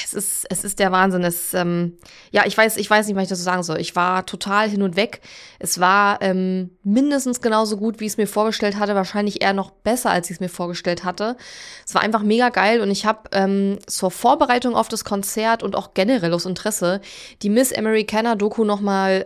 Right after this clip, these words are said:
ähm, rewatcht sozusagen und habe aber auch gleichzeitig auf, ähm, A R D oder Z D F Mediathek noch eine Dokumentation mir angeschaut, die hieß, glaub ich,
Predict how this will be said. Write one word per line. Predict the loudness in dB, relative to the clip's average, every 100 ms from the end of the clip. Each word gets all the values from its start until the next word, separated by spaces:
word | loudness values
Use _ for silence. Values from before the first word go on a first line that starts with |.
| -2
ähm, | -2 -2 -4 -6 -4
rewatcht | 2 6 6 6 6 2 2 -8 -10
sozusagen | -12 -10 -6 -4 -4 -4 -8 -14 -18 -18 -20 -2
und | 2 2 2
habe | 2 4 2
aber | 2 2 2
auch | 0
gleichzeitig | -2 -2 -2 -2 -2 0 0 0 -2 -2 -10 -2
auf, | 2 4 6 2 -2 -10 -2
ähm, | 0 0 0
A | 0
R | 2
D | 2 2
oder | 0 0
Z | -2
D | 0 0
F | 2
Mediathek | 2 4 2 2 -2 0
noch | -2 -2
eine | -2 -2
Dokumentation | -2 0 0 -2 -4 -2 0 0
mir | -2
angeschaut, | -2 -4 -2 0 0 0
die | -4
hieß, | -4 -4 -4
glaub | -2 -2 0
ich, | -2 -2 -8